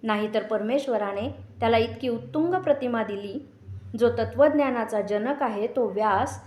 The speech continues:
अशा वायफळ गोष्टी करीत बसला नसता. ज्ञानी पुरुषाला असा शोक करीत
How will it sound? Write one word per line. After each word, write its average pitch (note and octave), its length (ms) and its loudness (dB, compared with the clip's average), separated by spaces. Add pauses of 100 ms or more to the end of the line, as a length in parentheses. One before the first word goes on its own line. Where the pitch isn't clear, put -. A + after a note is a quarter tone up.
(240)
अशा B3 200 0
वायफळ A3+ 440 4
गोष्टी D4 320 0
करीत B3 300 0
बसला A#3+ 400 -2
नसता. C#4 300 -4 (880)
ज्ञानी G#3+ 300 -2
पुरुषाला G#3+ 540 -2
असा A#3 280 0
शोक B3 320 -2
करीत A3 200 2